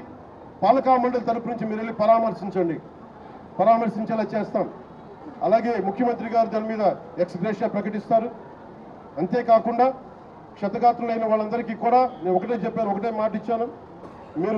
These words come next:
క్షమించమని మనస్ఫూర్తిగా రెండు చేతులు ఎత్తి ప్రతి ఒక్కరిని అడిగాను, వారి కుటుంబ సభ్యులను అడిగాను. అలాగే వారు మీరు నయమయ్యాక, చికిత్స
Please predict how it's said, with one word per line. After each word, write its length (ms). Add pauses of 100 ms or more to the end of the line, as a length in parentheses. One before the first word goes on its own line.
క్షమించమని 580
మనస్ఫూర్తిగా 580
రెండు 160 (120)
చేతులు 280
ఎత్తి 180 (280)
ప్రతి 220 (100)
ఒక్కరిని 320
అడిగాను, 320 (360)
వారి 200
కుటుంబ 200 (100)
సభ్యులను 340
అడిగాను. 280 (600)
అలాగే 260 (100)
వారు 240 (520)
మీరు 200 (920)
నయమయ్యాక, 520 (640)
చికిత్స 280